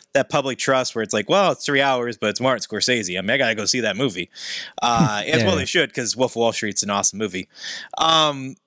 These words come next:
Speaker 1: but yeah, I, I think Chazelle, like we said, I think he, they, they, they think, I think the marketing thought he had more kind of cachet on that name than maybe he has at this point. Maybe if they had been more like,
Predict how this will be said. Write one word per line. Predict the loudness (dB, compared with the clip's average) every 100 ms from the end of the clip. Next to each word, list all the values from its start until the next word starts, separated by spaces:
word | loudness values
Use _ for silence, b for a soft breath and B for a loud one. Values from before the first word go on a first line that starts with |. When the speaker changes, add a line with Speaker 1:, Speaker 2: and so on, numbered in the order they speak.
| _
Speaker 1:
but | 0 2 4 2
yeah, | 2 2
I, | 0 -2
I |
think | -2 0
Chazelle, | 2 4 4 4
like | 0
we | 2
said, | 4 4 2
I | 0
think | 0 0
he, | -2 -2 -4 B B
they, | 0
they, | 2 0 0 0
they | -2
think, | 2 0 -2 -14 -16 _
I | -2
think | 0 2
the |
marketing | 2 2 0 0
thought | 2 2
he | 2
had | 0
more | -2 0 4 4 6 4 2 0
kind | -2
of | -2
cachet | -2 -2 0 2 2 0
on | 0 0
that | 0 0
name | 0 0 0 -4 -10 -14 B B B
than | -2 0
maybe | -2 -2
he | -2 0
has | 0 -2
at | -4
this | -6
point. | -4 -6 -4 0
Maybe | 0 0
if | 2
they | 2
had | 2
been | 0 -2
more | 2 2
like, | 2 0 -2